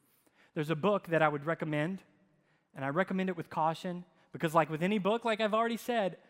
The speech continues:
I don't a hundred percent agree with all of it, but I agree with a lot of it, most of it, and it's an incredibly a great book, uh, called Misreading Scripture with Western Eyes.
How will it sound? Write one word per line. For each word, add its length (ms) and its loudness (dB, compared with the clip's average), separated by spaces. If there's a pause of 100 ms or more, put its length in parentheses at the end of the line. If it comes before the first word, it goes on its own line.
(120)
I 60 -4
don't 160 -4
a 40 -6
hundred 380 -6
percent 280 -4
agree 220 -2
with 140 -4
all 180 4
of 60 -2
it, 80 -4
but 120 0
I 80 2
agree 240 -4
with 140 -4
a 40 0
lot 480 4
of 140 -4
it, 120 -10
most 440 -4
of 100 -10
it, 140 -10 (320)
and 100 -6
it's 140 -10
an 200 -6 (140)
incredibly 680 -4 (280)
a 40 -8
great 380 -6
book, 240 -6 (420)
uh, 80 -2
called 240 -4
Misreading 500 -4
Scripture 440 -10
with 160 -10
Western 420 -6
Eyes. 440 -8